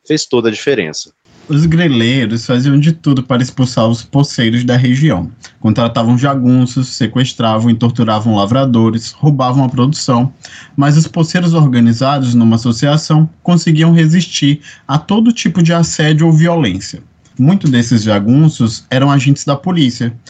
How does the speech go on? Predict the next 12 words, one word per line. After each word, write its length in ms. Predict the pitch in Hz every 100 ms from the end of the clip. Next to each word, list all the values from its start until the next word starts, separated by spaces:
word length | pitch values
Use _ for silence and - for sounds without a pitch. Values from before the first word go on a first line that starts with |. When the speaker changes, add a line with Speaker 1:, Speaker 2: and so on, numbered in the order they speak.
| - -
Speaker 2:
que 100 | 123
colocavam 600 | 139 139 139 127 135 147
o 40 |
Estado 540 | 233 - 135 135 143
na 120 | 151 135
defesa 440 | 143 - 135 131
do 100 | 127
latifúndio 760 | 123 120 160 - 135 135 135 -
e 100 | 165
contra 360 | - 147 143
os 80 | 139
camponeses. 760 | - 127 156 131 92 - -